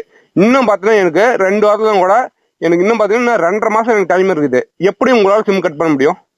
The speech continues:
அப்படின்னா நீங்க சொல்றதுதான் நீங்க சட்டம். அப்படித்தானே நீங்க பேசுறீங்க? இப்ப உங்க நெட்வொர்க் தான் பெரிய நெட்வொர்க்னு சொல்லி, சொல்லிட்டு நீங்க பேசிட்டு இருக்கிறீங்க.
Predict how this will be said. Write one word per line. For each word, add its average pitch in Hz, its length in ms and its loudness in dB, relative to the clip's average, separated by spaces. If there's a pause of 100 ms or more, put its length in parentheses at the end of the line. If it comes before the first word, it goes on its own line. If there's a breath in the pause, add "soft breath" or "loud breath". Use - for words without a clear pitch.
(760)
அப்படின்னா 233 280 0
நீங்க 233 800 2
சொல்றதுதான் 233 520 0
நீங்க 220 120 2
சட்டம். 185 480 -2 (1300)
அப்படித்தானே 240 400 -2
நீங்க 226 220 2
பேசுறீங்க? 196 240 -2
இப்ப 151 540 0 (400)
உங்க 214 240 2
நெட்வொர்க் 220 420 0
தான் 269 120 -2
பெரிய 233 260 2
நெட்வொர்க்னு 220 500 2
சொல்லி, 208 200 4
சொல்லிட்டு 220 320 4
நீங்க 226 520 4
பேசிட்டு 208 240 0
இருக்கிறீங்க. 160 480 2